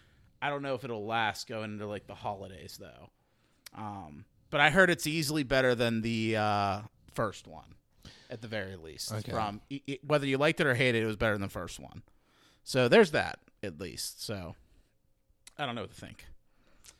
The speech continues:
Speaker 2: Uh, I, so I never seen the first Avatar. I don't
Speaker 1: Mm-hmm.
Speaker 2: care about Avatar. I never will co-, care about Avatar.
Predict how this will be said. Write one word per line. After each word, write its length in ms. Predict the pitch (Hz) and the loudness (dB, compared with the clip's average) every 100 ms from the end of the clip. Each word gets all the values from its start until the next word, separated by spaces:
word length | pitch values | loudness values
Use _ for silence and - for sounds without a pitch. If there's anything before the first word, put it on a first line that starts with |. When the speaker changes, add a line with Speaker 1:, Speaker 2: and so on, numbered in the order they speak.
| _ - | _ -10
Speaker 2:
Uh, 640 | - 131 127 127 127 127 120 - - - - - - _ _ _ _ _ _ _ _ _ _ _ _ _ _ _ _ _ | -2 2 4 6 6 4 2 -2 -18 -20 -20 -20 -20 _ _ _ _ _ _ _ _ _ _ _ _ _ _ _ _ _
I, 680 | 127 139 156 165 160 160 139 - _ _ _ - | 2 6 8 8 6 4 0 -10 _ _ _ -18
so 240 | - 123 - | -8 -8 -2
I 180 | 113 131 | 0 0
never 180 | 123 120 | -2 -4
seen 160 | 143 | -6
the 60 | 131 | -4
first 240 | 113 104 | -4 -2
Avatar. 420 | 107 98 107 110 - | -4 -2 -2 -2 -4
I 100 | 104 | -4
don't 100 | 131 | -2
Speaker 1:
Mm-hmm. 100 | 110 | -2
Speaker 2:
care 140 | 104 120 | -2 -2
about 160 | 127 | 0
Avatar. 260 | 131 127 131 | 0 2 0
I 40 | |
never 180 | 107 107 | 0 0
will 140 | 120 110 | 0 2
co-, 180 | 113 | 0
care 240 | 95 - 104 | -2 -2 0
about 160 | 101 | 2
Avatar. 520 | 98 92 87 98 98 | 2 0 2 4 4